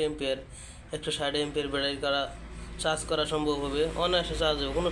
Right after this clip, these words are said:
সমস্যা হবে না। একশো অ্যাম্পিয়ার, একশো বিশ অ্যাম্পিয়ার, একশো ষাট অ্যাম্পিয়ার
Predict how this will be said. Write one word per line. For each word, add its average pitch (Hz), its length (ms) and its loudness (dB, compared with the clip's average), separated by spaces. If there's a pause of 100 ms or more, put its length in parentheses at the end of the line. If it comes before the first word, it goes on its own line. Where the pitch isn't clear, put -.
সমস্যা 170 280 4
হবে 139 140 0
না। 135 120 2
একশো - 220 -2
অ্যাম্পিয়ার, 147 360 0
একশো - 220 -4
বিশ 151 200 0
অ্যাম্পিয়ার, 143 440 0 (720)
একশো 151 240 -4
ষাট 147 220 2
অ্যাম্পিয়ার 143 420 0